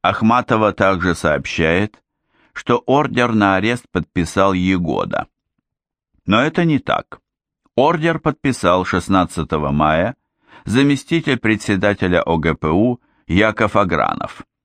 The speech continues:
Его подпись на ордере начинается большой буквой «Я». Естественно, ее можно было принять за подпись «Егоды». Сам Агранов будет уничтожен в тот же год, что и Мандельштам, в тысяча девятьсот тридцать восьмом.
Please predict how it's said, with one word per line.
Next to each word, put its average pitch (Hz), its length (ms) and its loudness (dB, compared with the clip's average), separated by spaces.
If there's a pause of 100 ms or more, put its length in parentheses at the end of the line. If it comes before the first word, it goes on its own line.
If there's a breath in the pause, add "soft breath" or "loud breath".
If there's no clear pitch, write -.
(500)
Его 131 280 2
подпись 156 480 -2
на 95 160 4
ордере 107 480 0
начинается 92 720 0
большой 85 420 0
буквой 92 520 0
«Я». - 420 -4 (640)
Естественно, 117 680 0
ее 92 280 0
можно 90 340 0
было 87 200 2
принять 82 420 0
за 82 120 -2
подпись 82 520 -4
«Егоды». 80 640 -2 (680)
Сам 180 300 0
Агранов 151 560 0
будет 123 320 0
уничтожен 107 680 0
в - 60 -6
тот 104 240 0
же 80 200 -4
год, 101 260 -2
что 90 240 -2
и 90 40 4
Мандельштам, 82 920 0 (680)
в - 40 -20
тысяча 165 360 0
девятьсот 127 500 -2
тридцать 117 480 -2
восьмом. 85 540 -2